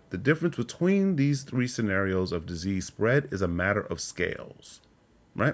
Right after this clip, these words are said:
So what I mean specifically, outbreaks are small but unusual. Epidemics are bigger and spread.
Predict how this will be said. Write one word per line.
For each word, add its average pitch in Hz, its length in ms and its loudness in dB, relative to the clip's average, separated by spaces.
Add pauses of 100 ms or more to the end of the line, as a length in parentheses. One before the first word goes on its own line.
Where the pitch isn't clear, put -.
(140)
So - 120 -6
what 120 140 4
I 127 60 6
mean 123 240 4
specifically, 117 640 -2 (440)
outbreaks 101 600 2
are 78 160 -4
small 92 500 2
but 87 240 0
unusual. 101 560 0 (840)
Epidemics 113 680 6 (300)
are 92 100 4
bigger 143 500 6 (240)
and 92 160 4
spread. - 540 -2